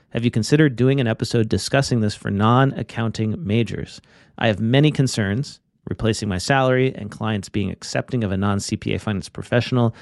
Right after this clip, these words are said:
are a couple of the main concerns." Great job on the podcast. You are inspiring an audience beyond just the C P A community.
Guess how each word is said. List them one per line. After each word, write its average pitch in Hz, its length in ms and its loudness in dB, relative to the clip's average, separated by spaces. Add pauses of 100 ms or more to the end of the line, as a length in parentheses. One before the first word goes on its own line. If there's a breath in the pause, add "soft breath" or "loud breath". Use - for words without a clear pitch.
(240 loud breath)
are 87 100 -2
a - 40 -2
couple - 280 0
of 95 80 2
the 95 60 0
main 95 200 -2
concerns." 135 640 2 (520 soft breath)
Great 127 180 2
job 123 220 2
on 107 80 2
the 98 60 -2
podcast. 120 720 0 (120)
You 127 120 4
are 113 80 6
inspiring 110 600 0
an 107 80 -2
audience 101 420 -4
beyond 104 420 0
just 104 220 -2
the - 60 -12
C 104 160 -4
P 92 160 -4
A 85 80 -2
community. 82 460 -6